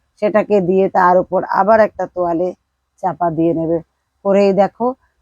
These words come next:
পেটের যাবতীয় সমস্যা চলে যাবে। শুধু বদহজম, গ্যাস, আহ, আমাদের যে ধরনের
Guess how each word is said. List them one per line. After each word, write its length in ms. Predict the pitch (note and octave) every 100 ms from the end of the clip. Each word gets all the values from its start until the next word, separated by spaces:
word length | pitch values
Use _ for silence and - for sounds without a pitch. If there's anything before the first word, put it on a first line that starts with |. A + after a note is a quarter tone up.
| _
পেটের 460 | A#3+ A#3 B3+ A#3+ E3+
যাবতীয় 680 | E3+ G3 G3+ C#4+ D4+ C#4+ A#3+
সমস্যা 460 | A#3+ G#3 F#3 F#3
চলে 280 | D3+ F3 E3
যাবে। 260 | D#3+ D#3 D3 _ _ _ _ -
শুধু 140 | F#3+ F#3
বদহজম, 640 | F#3 F#3+ G#3 G#3+ A3 A3
গ্যাস, 640 | F3+ G3 G#3 G#3+ D4+ - _ _ _ _ -
আহ, 320 | F3+ F3+ F#3 - _ _ _ -
আমাদের 440 | E3 F#3+ G3 F3+
যে 160 | F#3+ G#3
ধরনের 480 | A3 G#3+ A3 G#3+